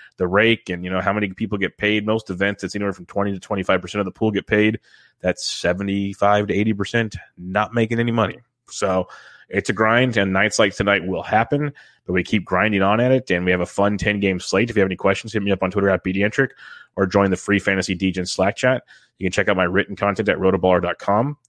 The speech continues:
Got the values article Monday, Wednesday, Friday. It's premium. If you'd like some premium package, get you season long and D F S. It's super cheap, super affordable. Use promo code bubba to get you even bigger discount there. So,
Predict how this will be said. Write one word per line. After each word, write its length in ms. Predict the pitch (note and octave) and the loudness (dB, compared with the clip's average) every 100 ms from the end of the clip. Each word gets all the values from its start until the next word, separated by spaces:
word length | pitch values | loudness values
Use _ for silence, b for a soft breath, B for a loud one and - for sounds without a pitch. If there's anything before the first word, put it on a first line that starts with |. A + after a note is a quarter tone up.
| _ | _
Got 160 | G2 F2+ | -4 -2
the 80 | F2 | -2
values 400 | F2+ F#2+ G2+ G2 | 0 2 2 2
article 340 | G2 F#2 G2 | 0 2 0
Monday, 280 | F#2+ F#2+ F#2 | 0 -2 -2
Wednesday, 200 | F#2 F#2 | -2 -4
Friday. 280 | - G2+ F#2+ | 0 2 2
It's 80 | - | -2
premium. 500 | - G#2+ A2+ B2+ B2+ | -6 -2 0 0 -2
If 100 | - | -2
you'd 80 | |
like 100 | F#2+ | -6
some 140 | - - | -6 -2
premium 320 | A2+ A#2 G#2+ | 0 2 2
package, 420 | A#2+ A2+ B2 A#2+ B B B | 2 2 0 -2 B B B
get 140 | - - | -6 -4
you 80 | |
season 320 | - A#2+ G#2+ A2 | -2 0 0 2
long 180 | G#2 | 0
and 240 | G2 G#2 G2+ | 0 -2 2
D 100 | G#2 | 2
F 120 | F#2 | 2
S. 100 | F2+ | 0
It's 100 | E2+ | -2
super 300 | - B2+ G#2+ | -2 -2 -2
cheap, 320 | - G2+ F#2 | -2 -2 -2
super 260 | - A2+ G#2 | -4 0 0
affordable. 500 | - F#2+ F#2 F#2+ F2+ b b b b | 2 0 2 2 2 b b b b
Use 160 | G#2 | -2
promo 240 | - G#2 F#2+ | 2 2 2
code 160 | G2 | 2
bubba 200 | F#2 F#2 | 2 2
to 60 | F#2+ | 2
get 140 | F2+ | -2
you 60 | F#2+ | -6
even 180 | F2+ E2+ | -8 -6
bigger 220 | G2+ F2+ | -4 -2
discount 420 | E2+ E2 - E2+ - | -2 -6 -6 -8 -6
there. 180 | E2+ | -8
So, 360 | - - F2+ F2 | -6 -2 -2 -2